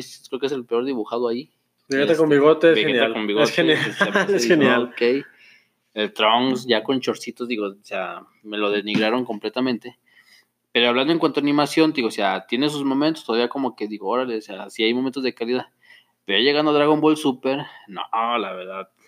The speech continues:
Speaker 1: pues, creo que una basofia, como dice Homero Simpson, la peor basofia de las basofias que he visto. Porque de plano se ve que sí, o sea, nada más lo hicieron por hacerlo, o sea,
Speaker 2: Sí.
Speaker 1: creo que yo hubiera, creo que un niño de,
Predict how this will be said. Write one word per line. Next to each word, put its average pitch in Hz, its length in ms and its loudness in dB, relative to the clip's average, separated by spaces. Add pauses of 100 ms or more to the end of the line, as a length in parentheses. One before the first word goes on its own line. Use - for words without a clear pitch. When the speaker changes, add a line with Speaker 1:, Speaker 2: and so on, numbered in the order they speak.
(680)
Speaker 1:
pues, 98 300 -2
creo 107 160 -8
que 123 140 -4
una 127 160 0
basofia, 123 460 -2
como 123 160 -4
dice 131 140 -2
Homero 139 180 -2
Simpson, 135 360 -10 (540)
la 120 180 -4
peor 123 180 2
basofia 127 300 -2
de 131 80 0
las 113 120 -2
basofias 113 420 -6
que - 120 -6
he - 20 -4
visto. 113 380 -8 (440)
Porque 101 240 -6
de 92 120 -2
plano 101 220 -6
se 127 120 -6
ve 98 160 -6
que 120 100 -6
sí, 113 540 -4
o 117 40 -2
sea, 113 140 -6
nada 101 140 -6
más 120 100 -2
lo 127 60 4
hicieron 123 300 -2
por 135 120 -2
hacerlo, 120 360 -6
o 139 60 -6
sea, 120 460 -6 (1080)
Speaker 2:
Sí. 202 300 6
Speaker 1:
creo 123 180 2
que 143 100 -2
yo 143 100 4
hubiera, 151 280 4
creo 143 200 0
que 151 80 -4
un 143 60 0
niño 147 280 4
de, 107 540 2